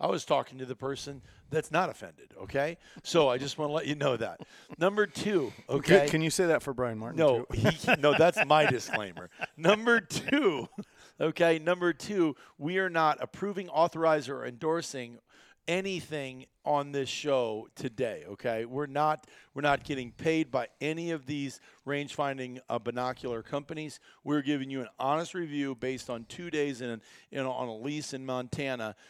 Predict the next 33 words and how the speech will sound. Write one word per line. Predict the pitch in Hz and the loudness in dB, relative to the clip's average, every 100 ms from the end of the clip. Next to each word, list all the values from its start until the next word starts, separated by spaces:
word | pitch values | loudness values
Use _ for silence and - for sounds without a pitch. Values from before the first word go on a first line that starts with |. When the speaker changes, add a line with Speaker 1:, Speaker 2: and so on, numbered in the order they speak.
| - - | -20 -6
Speaker 1:
And | 135 | -2
Speaker 2:
With | 123 | 0
Speaker 1:
you | 143 | 4
Speaker 2:
all | 139 | 4
side | - 127 104 | 4 0 0
by | 98 | -6
side. | - 107 - - | -8 -8 -8 -4
Speaker 1:
and | 151 147 - | -4 -4 -6
with | 147 139 | -2 -2
all | - 147 160 | 0 4 4
of | 147 | 4
them | 143 | -2
side | - - 147 151 151 | -10 0 4 4 4
by | 160 | 0
side | 156 160 135 131 | 0 2 2 2
at | 123 104 | -2 -8
different | 143 156 160 127 | -6 -4 -6 -2
hours | 135 139 135 | 0 0 0
of | 123 | -4
the | 135 | -6
day, | 127 123 | -2 -2
different | 110 123 139 143 | -4 -6 -8 -6
light | 123 131 127 | -2 -2 -2
scenarios, | - 123 123 120 120 117 - - - | -8 -6 -4 -2 -2 -4 -8 -20 -8
and | 143 147 | -6 -4
using | 147 143 139 | -6 -6 -8
the | |
rangefinder | 123 127 139 135 - 135 131 131 - - - | -6 -6 -8 -8 -6 -6 -4 -6 -8 -18 -6
on | 131 120 107 - | -4 -4 -8 -6
different, | 143 139 143 135 - | -4 -4 -6 -10 -6
um, | 123 113 | -2 -2
micro | 120 127 135 - 127 | -2 0 0 0 -6
terrain | 123 - 127 123 120 113 | -6 -8 -6 -6 -6 -10